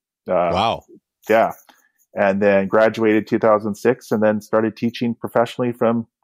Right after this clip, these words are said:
Speaker 1: two thousand seven onward.
Speaker 2: Holy cow.
Speaker 1: Yeah.
Speaker 2: That's it.
Speaker 1: Yeah.
Speaker 2: And, and what is, when you think of, um,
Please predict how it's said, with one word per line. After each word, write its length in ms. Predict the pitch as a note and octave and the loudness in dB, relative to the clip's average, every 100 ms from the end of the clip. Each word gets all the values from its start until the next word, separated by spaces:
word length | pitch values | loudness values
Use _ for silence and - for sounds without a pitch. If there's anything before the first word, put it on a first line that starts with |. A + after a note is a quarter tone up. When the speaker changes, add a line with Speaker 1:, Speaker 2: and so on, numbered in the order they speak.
| _ _ _ | _ _ _
Speaker 1:
two 120 | B2 | -2
thousand 340 | A#2+ A#2+ B2 A#2+ | 2 2 0 -2
seven 460 | - A#2+ B2+ A#2 - _ | -2 -2 -2 -6 -12 _
onward. 480 | G2+ C3 G3 G#2+ - _ _ _ _ | -2 -2 -2 -6 -8 _ _ _ _
Speaker 2:
Holy 280 | - G#2+ G2+ | -14 -10 -10
cow. 180 | - G2+ | -6 -2
Speaker 1:
Yeah. 180 | C#3+ D3+ - _ - | 0 0 -6 _ -16
Speaker 2:
That's 220 | E2+ - | -12 -6
it. 200 | A#2+ - | -6 0
Speaker 1:
Yeah. 200 | D3 C#3+ | 2 4
Speaker 2:
And, 160 | - - _ _ - | 2 -2 _ _ -6
and 140 | A#2+ | 0
what 120 | C3+ F3+ | 2 2
is, 320 | D#3 - - | 0 -2 -8
when 160 | A#2 A#2+ | -4 -2
you 100 | C3 | -2
think 280 | - B2 A2+ | -2 -2 0
of, 340 | G#2 F#2+ F2+ | 2 0 0
um, 400 | F#2+ E2+ E2 E2 | -2 -2 -6 -10